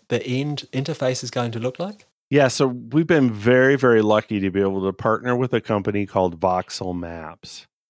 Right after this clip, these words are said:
Speaker 2: And Voxel Maps has this amazing interface, this amazing tech platform in which they've started with a voxel that is, starts at the, a voxel, of course, is a three-dimensional pixel.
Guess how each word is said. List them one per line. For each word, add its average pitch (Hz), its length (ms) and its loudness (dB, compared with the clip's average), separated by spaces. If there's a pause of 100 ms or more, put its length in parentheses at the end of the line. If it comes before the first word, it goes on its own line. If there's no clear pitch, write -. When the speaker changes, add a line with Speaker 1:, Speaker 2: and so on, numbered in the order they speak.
Speaker 2:
And 104 300 -4
Voxel 131 520 0
Maps 104 420 0
has 104 200 0
this - 300 -8
amazing 107 1160 -4 (300)
interface, 101 920 -4 (320)
this - 160 -10
amazing 113 600 0
tech - 340 -4
platform 107 680 -4 (300)
in 117 160 0
which 120 300 0
they've 113 500 0
started 123 640 0 (300)
with 117 220 0
a 113 80 0
voxel 131 720 0
that 113 220 0 (280)
is, 107 200 -8
starts 117 380 0
at 107 180 -6
the, 98 260 -2 (340)
a 117 60 -6
voxel, 110 400 0
of 104 60 -8
course, 107 220 0
is - 40 -10
a 107 80 0
three-dimensional 104 640 -4
pixel. 143 440 -8